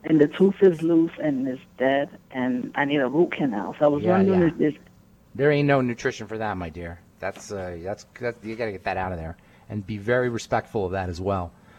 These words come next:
Speaker 2: In the meantime, you wanna make sure you're using your Beyond Tangy Tangerine throughout the day. You wanna make sure you're loaded up with vitamin C. I'd be using the Ultimate Selenium,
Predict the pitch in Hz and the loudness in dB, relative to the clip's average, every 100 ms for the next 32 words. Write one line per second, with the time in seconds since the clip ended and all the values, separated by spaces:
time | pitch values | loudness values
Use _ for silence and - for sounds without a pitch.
0 | - - - 113 131 175 185 156 147 139 | -20 -20 -6 2 4 6 4 2 4 4
1 | 135 131 - 139 131 123 123 117 104 113 | 4 2 0 -2 0 0 2 2 2 0
2 | 120 120 131 117 - 117 107 110 117 - | 0 0 -2 -2 -2 -4 -2 -2 -2 -4
3 | 117 107 110 113 104 120 123 117 107 101 | -2 0 -2 -2 2 2 2 0 0 0
4 | 98 - 98 92 95 113 131 120 120 107 | -2 -4 -6 -6 -2 0 2 0 0 -2
5 | 92 107 110 107 - 123 120 113 120 127 | 0 0 0 -2 -2 -2 -2 -2 -2 -6
6 | 113 110 107 107 110 90 - 104 120 123 | -6 -6 -2 -2 -4 -6 -2 0 0 0
7 | 117 | -4